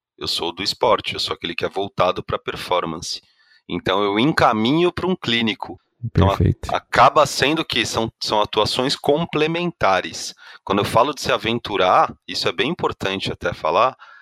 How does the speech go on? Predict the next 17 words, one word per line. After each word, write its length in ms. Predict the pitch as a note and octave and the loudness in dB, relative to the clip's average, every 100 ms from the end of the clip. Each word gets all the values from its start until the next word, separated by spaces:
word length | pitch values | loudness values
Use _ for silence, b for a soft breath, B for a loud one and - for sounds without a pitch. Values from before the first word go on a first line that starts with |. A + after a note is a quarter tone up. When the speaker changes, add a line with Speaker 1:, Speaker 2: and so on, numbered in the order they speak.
| B - | B -2
Speaker 1:
é, 320 | F#2+ G2 F#2 - | 2 4 2 2
não 240 | G#2+ G#2+ | 4 6
é 120 | D#3 | 4
que 260 | - D3 B2+ | 2 2 4
o 100 | A#2 | 4
psicólogo 640 | - A#2+ - A2 A2+ G#2 G2+ - | 2 -4 2 2 2 -2 -8 -2
clínico 400 | G#2+ A2+ - G2+ | 0 0 0 0
não 220 | G#2 A2 | 0 2
pode 300 | A2 G#2 F#2+ | 2 2 0
receber 340 | F#2 - F#2 F#2 | -4 -4 -2 -2
atleta, 400 | - F#2 E2+ E2+ | 0 -2 0 -4
não 100 | - | -2
faz 160 | G2+ A#2 | -2 -2
o 40 | |
menor 240 | G#2 G#2+ | 0 0
sentido 500 | B2+ D#3+ - C3+ A2 | -2 -4 -4 -6 -6
isso. 260 | E2+ - | -6 -6